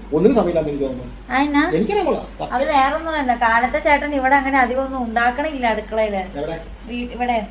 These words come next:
Speaker 2: വീട്ടിലെ
Speaker 1: അല്ല,
Speaker 2: ഈ കാലത്തെ
Speaker 1: രാവിലെ കട്ടൻ ചായ ഉണ്ടാക്കുന്നു.
Speaker 2: ആ,
Speaker 1: ശ്രമിച്ചോ?
Speaker 2: നേരത്തെ ഒറ്റയ്ക്കായിരുന്നു,
Speaker 1: ഞാൻ
Speaker 2: ഇപ്പോൾ ഉള്ള റൂട്ടീൻ പറ.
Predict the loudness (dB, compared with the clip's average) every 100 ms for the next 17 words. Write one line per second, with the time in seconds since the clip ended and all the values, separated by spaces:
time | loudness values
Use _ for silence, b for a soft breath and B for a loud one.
0 | -10 -10 -8 -4 -2 -2 -2 -4 -4 -4
1 | -4 -2 2 2 2 0 -2 -2 -6 -12
2 | -12 -12 -8 -6 -4 -2 -2 -4 -4 -2
3 | 0 -2 -4 -6 -10 -12 -6 -2 0 0
4 | -2 -4 0 2 2 2 2 2 0 0
5 | 4 4 4 4 6 4 4 -2 -6 0
6 | 2